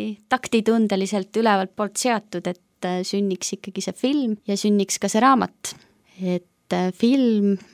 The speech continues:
Õlimäe õied on, äh,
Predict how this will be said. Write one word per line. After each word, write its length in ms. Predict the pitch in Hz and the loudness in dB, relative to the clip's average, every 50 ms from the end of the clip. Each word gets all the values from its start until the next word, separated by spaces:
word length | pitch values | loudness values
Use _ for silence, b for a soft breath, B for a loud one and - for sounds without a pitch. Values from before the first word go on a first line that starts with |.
| b 202 | b -4
Õlimäe 520 | 220 214 208 214 208 196 196 202 208 220 | 0 2 4 4 4 4 4 4 4 4
õied 460 | 220 220 196 190 185 - - - - - _ _ _ - | 4 4 4 2 2 -2 -6 -12 -12 -12 _ _ _ -2
on, 600 | 185 190 190 185 185 185 185 185 185 180 180 180 | 0 2 2 2 2 2 0 0 0 0 0 -2
äh, 340 | 180 180 180 185 180 185 | -2 -2 -2 -2 -2 -4